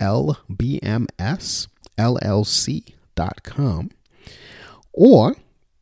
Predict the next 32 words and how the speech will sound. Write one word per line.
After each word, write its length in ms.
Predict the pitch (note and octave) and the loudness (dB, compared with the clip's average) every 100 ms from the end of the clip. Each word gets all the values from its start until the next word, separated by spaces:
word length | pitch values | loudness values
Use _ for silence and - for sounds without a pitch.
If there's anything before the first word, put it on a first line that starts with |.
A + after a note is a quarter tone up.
| _ _ - | _ _ -4
you 120 | G#2+ | 0
can 220 | G#2+ G#2 | 0 -2
simply 680 | - - - D3+ C#3+ C3 B2 | -6 -10 0 0 2 0 0
give 280 | G#2 C3 C#3+ | 2 2 2
us 140 | B2+ | 0
a 60 | A#2+ | -2
call 500 | - F3+ C3 B2 - - _ _ _ _ _ _ _ _ _ _ _ | 0 2 4 2 -2 -12 _ _ _ _ _ _ _ _ _ _ _
at 200 | F2 E2+ _ | -6 -6 _
eight 160 | A#2 G#2+ | -4 -2
eight 120 | G2 | 0
eight, 360 | A#2 B3 - - - _ - - - - | 0 -2 -4 -12 -16 _ -20 -20 -20 -20
four 320 | - - C#3+ C3 | -4 8 10 10
one 160 | A#2+ | 6
six, 480 | G#2+ - F#3+ - - - | 0 -2 -2 -4 -8 -6
seven 400 | - - B2 A2 | -2 0 0 0
seven 380 | - B2 G#2+ G2+ | -2 -2 -2 -4
five 480 | - A2+ F#2+ D#2+ - | -4 -2 -2 -4 -2
two. 320 | F#3 B3 E4 - _ _ - - - - - | 0 2 0 -10 _ _ -20 -20 -20 -18 -2
And 320 | A2 G#2+ G#2 | 0 2 2
just, 320 | A2 A2+ - | 0 0 0
uh, 400 | A2 A2 A2 A2 - | 0 2 2 2 -2
ask 520 | - G#2 A2 - - - - | -4 -4 -4 -8 -12 -16 -4
just 560 | A#2+ A2 G#2+ - - | 0 0 0 -2 -4
to, 340 | - A#2 A2+ A2 | -2 0 2 4
uh, 220 | A2 G#2+ - | 2 0 -2
you 100 | - | 0
know, 60 | D3 | 2
leave, 200 | C#3+ G#3+ | 4 2
leave 320 | E3 D#3+ G3+ | 0 0 0
us 160 | E3+ - | 0 -2
a 40 | |
message. 580 | A2 G2 - G#2+ - - | -2 -2 -2 -4 -4 -12